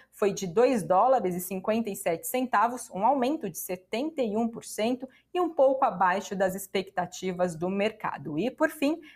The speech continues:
a geração de caixa livre foi de três bilhões e trezentos milhões de dólares. A última companhia que eu também separei aqui pra trazer pra vocês, que divulgou seus resultados do quarto tri lá fora, foi a General Electric,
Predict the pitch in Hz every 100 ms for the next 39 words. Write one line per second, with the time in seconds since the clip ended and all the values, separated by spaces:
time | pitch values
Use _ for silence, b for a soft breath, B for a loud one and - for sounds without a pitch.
0 | - 233 226 226 226 220 214 208 202 -
1 | 151 190 269 208 208 185 180 - - 233
2 | 294 220 214 185 196 240 240 - - 214
3 | - 233 240 156 175 214 226 220 202 208
4 | 190 165 165 180 - - 208 - - -
5 | - - - - B B B B 196 294
6 | 302 294 285 277 262 254 370 349 226 202
7 | 202 208 208 175 180 196 - - 180 180
8 | 175 151 - 233 233 175 170 175 175 175
9 | 165 165 175 180 165 170 156 - 220 254
10 | 247 196 - 202 175 - 190 214 214 -
11 | 180 170 175 226 220 190 160 170 220 -
12 | - -